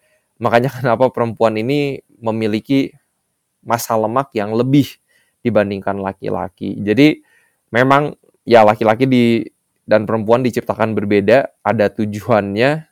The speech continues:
yang Tuhan punya buat masing-masing dan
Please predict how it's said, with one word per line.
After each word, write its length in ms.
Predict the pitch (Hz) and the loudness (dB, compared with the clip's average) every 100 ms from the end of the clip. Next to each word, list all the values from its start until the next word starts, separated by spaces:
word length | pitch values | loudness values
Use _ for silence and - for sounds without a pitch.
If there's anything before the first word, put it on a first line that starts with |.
| _ | _
yang 320 | 113 104 101 107 | -6 -6 -6 -6
Tuhan 320 | 104 101 107 | -6 -6 -4
punya 360 | 107 104 143 127 | -6 -2 -2 -2
buat 280 | 117 110 110 | 0 2 2
masing-masing 760 | 104 110 107 101 101 160 196 - _ _ _ | -2 -6 -6 -6 -4 -4 -4 -6 _ _ _
dan 640 | 117 117 113 113 113 113 | 4 6 6 2 -2 -8